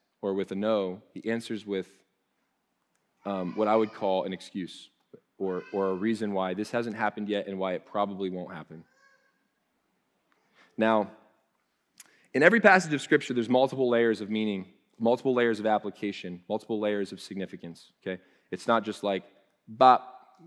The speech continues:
here's what this one thing means from this one passage." There's so much going on. So, like, the bare historical meaning here is that Jesus healed a man on the Sabbath, right? And it creates conflict with the Jews, and in the midst of the narrative, like, this is what's happening.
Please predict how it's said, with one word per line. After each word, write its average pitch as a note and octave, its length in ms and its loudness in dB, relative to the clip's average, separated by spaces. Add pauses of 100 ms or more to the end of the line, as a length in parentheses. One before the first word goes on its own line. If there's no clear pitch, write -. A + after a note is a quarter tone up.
(120)
here's A2+ 180 0
what A2 100 -2
this G#2 140 -4
one G#2+ 180 2
thing G#2+ 220 0
means G#2 460 -4 (160)
from G2 120 -4
this F#2 160 -6
one G#2 160 -2
passage." F2+ 420 -4
There's G2+ 220 -2
so - 260 -2
much A#2+ 220 0
going A2 220 0
on. G2 100 -8
So, G#2+ 220 -2 (200)
like, A2+ 140 0
the A2+ 80 -2
bare D3 340 8
historical C#3 800 6
meaning C3 380 4
here A#2 200 2
is A2 120 0
that G#2+ 200 0 (220)
Jesus C3+ 320 2
healed E3 240 4
a - 20 6
man D3 200 6
on C3+ 80 6
the A#2+ 60 0
Sabbath, C#3+ 580 6
right? D3 280 6 (200)
And B2 100 4
it A2+ 140 0
creates C#3 260 2
conflict C3+ 540 2
with B2 120 -6
the A#2+ 80 -6
Jews, A#2+ 360 0
and G#2 180 0 (220)
in A2 140 2
the G#2+ 80 2
midst B2 340 2
of B2+ 160 4
the A#2 80 2
narrative, A#2 480 2
like, G2+ 100 -4
this A2 160 -2
is G#2 80 -8
what's G2+ 140 -6
happening. F#2 420 -6